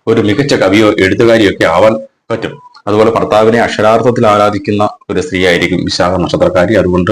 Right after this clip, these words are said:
അവർ അമ്മായിയമ്മമാരുമായി നന്നായി ഇടപഴകുന്ന ഒരു വ്യക്തിയായിരിക്കാം. അങ്ങനെ ആരോഗ്യവും ക്ഷേമവും ഒക്കെ മുന്നോട്ട് പോകുന്ന നക്ഷത്രങ്ങളാണ് വിശാഖ നക്ഷത്രവുമായി ബന്ധപ്പെട്ട ഈ പ്രത്യേകതകൾ. ഈ തുലാം രാശിയിലെ വിശാഖം നക്ഷത്രം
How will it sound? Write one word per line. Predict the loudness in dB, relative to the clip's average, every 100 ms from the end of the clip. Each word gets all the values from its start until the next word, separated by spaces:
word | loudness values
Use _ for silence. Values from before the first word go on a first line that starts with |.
| -2
അവർ | 0 0 -4 -16 -20 -12 -6
അമ്മായിയമ്മമാരുമായി | 0 2 2 2 2 2 2 0 0 0
നന്നായി | 0 0 0 0
ഇടപഴകുന്ന | 0 2 2 2
ഒരു | 2 -2
വ്യക്തിയായിരിക്കാം. | -2 0 0 0 -4 -6 -12 _ _ _ _ _
അങ്ങനെ | -2 2
ആരോഗ്യവും | 4 4 4 4 2
ക്ഷേമവും | 2 2 4 4 2
ഒക്കെ | 0
മുന്നോട്ട് | 0 0 -2 0
പോകുന്ന | 2 2 0
നക്ഷത്രങ്ങളാണ് | -2 -2 -2 0 2 2 0
വിശാഖ | -6 -4 -2 0
നക്ഷത്രവുമായി | 0 0 0 2 2 0 -4 -4
ബന്ധപ്പെട്ട | -2 -2 -2 -4 -4 -8 -20
ഈ | _ -4
പ്രത്യേകതകൾ. | -2 0 2 2 2 0 -2
ഈ | -2 0 0 -4 _ _ _
തുലാം | -2 0 0
രാശിയിലെ | -2 0 2 2
വിശാഖം | 0 0 0 0 -2
നക്ഷത്രം | -2 -2 -2